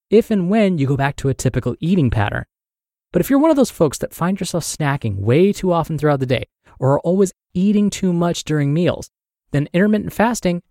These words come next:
may be a reasonable way to restrict calories for weight loss in the short term. But keep in mind, other researchers have found that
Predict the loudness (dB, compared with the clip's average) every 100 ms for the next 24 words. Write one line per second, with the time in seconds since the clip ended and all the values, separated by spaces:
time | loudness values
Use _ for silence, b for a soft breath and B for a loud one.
0 | _ -6 -4 -2 0 0 0 -2 -2 -2
1 | 0 0 0 -4 -4 -6 -4 0 2 0
2 | -2 -2 0 0 0 -2 -2 -2 -2 -2
3 | 0 0 -2 -2 -4 -4 -8 _ _ _
4 | _ -4 0 0 0 -2 -4 -6 _ _
5 | -6 0 0 0 -2 -4 -4 -4 -2 -2
6 | 0 0